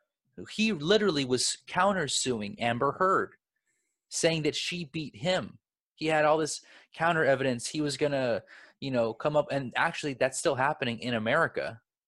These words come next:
That's a s-, that's another, you know, um, day in the future that, you know, we can hopefully report on. But this is the kind of thing where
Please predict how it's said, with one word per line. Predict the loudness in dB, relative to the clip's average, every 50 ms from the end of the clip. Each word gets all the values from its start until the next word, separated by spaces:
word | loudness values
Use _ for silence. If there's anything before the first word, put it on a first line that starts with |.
| _ _ _ _ 0
That's | 0 0 0 -2
a |
s-, | -4 -4 -4 -6 -4 -2
that's | 0 0 0 0
another, | 0 0 2 2 2 2 2 2 2 0 -2 -6 _ _ -12
you | -8 -6 -4
know, | -4 -4 -4 -4 -4
um, | -4 -2 -4 -4 -6 -10 -14 -18 _ _ _ _ _ _ _ _ _ _ _ _ _ _ -8
day | -2 0 2 2 2 0 -2 -4 -10 _ _ -4
in | -2 -2
the | -2 -2
future | -2 -2 -4 -2 2 4 4 4 4 4
that, | 0 -2 -2 _ -12
you | -8 -6
know, | -6
we | -4 -4 -4
can | -4 -2 -2
hopefully | -2 -2 -4 -2 -2 0 0 0 -2 -4 -8 -6
report | -8 -6 -2 2 2 4 4 4
on. | 4 2 2 -2 -4 -12 _ _ _ _ _ _ _ _ _ _ _ _ _ _ 2
But | 4 4 4 4 2 -2 _ _ _ _ 0
this | 0 0 2 0
is | -2 -2
the | -2 0
kind | 0 2 0
of | 0 0 0
thing | 0 0 0 0 2
where | 4 4 6 6 4 4 2 -2